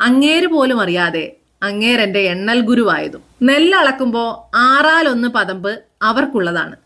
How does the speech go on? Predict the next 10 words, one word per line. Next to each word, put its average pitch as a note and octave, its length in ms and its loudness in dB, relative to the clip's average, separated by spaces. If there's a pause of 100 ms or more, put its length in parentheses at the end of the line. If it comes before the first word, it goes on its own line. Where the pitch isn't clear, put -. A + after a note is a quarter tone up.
(240)
അതായത് F#3 680 0 (320)
ആറ് D#4 480 2
പറ C#4+ 160 2
നെല്ലളന്നാൽ G#3 760 -4 (260)
ഏഴാമത്തെ B3 760 0
പറ G#3 160 0 (360)
അവർക്കുള്ളതാണ്. A#3 800 -2 (460)
ഇത് A#3 200 -2
കൂലിയിൽ A#3+ 460 2
കൂട്ടില്ല. B3 640 -2